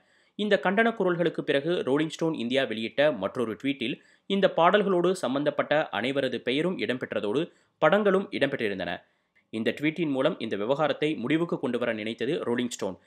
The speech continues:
ஆனால் அறிவின் பெயர் தொடர்ந்து புறக்கணிக்கப்படுவது ஏன் என்ற கேள்விகளுக்கு விடையில்லை. இந்த பாடல்களோடு சம்பந்தப்பட்ட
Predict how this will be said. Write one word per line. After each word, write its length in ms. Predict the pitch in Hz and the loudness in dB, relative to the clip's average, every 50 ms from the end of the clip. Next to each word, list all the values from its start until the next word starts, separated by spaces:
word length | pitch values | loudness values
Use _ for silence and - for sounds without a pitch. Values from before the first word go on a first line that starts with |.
| _ _ _ _ _ - | _ _ _ _ _ 0
ஆனால் 340 | 160 165 175 185 185 180 180 - | 4 4 4 4 4 2 0 0
அறிவின் 400 | - 120 139 190 196 196 185 151 | -2 0 0 0 0 0 -2 -2
பெயர் 300 | - 110 120 131 - - - - | -2 0 2 2 0 0 -2 -4
தொடர்ந்து 360 | 147 135 156 175 190 208 175 | -2 2 2 2 2 2 -2
புறக்கணிக்கப்படுவது 840 | - - 127 - - 165 151 139 - - - 117 110 117 117 147 151 135 98 | 0 0 0 0 0 -2 -2 -2 -2 -4 -2 -2 -2 -2 -2 -2 -4 -4 -2
ஏன் 220 | 104 127 170 202 208 | 0 2 2 2 2
என்ற 180 | 170 139 127 123 120 | 0 0 0 -2 -2
கேள்விகளுக்கு 600 | - 131 131 135 139 139 127 127 110 - - 143 147 135 | -2 -4 -4 -2 -2 -4 -4 -4 -6 -4 -2 -4 -4 -2
விடையில்லை. 440 | 104 104 107 127 123 107 92 92 95 95 - _ - _ _ _ _ - | -4 -2 0 0 0 0 -2 -4 -6 -6 -10 _ -20 _ _ _ _ -2
இந்த 160 | 196 202 185 170 | 2 2 2 2
பாடல்களோடு 600 | - 165 170 185 208 202 185 190 185 175 180 185 | 4 2 6 6 6 4 4 2 2 2 0 0
சம்பந்தப்பட்ட 580 | - 156 135 139 143 143 143 - 135 127 - | 0 -2 0 0 2 0 0 0 0 0 4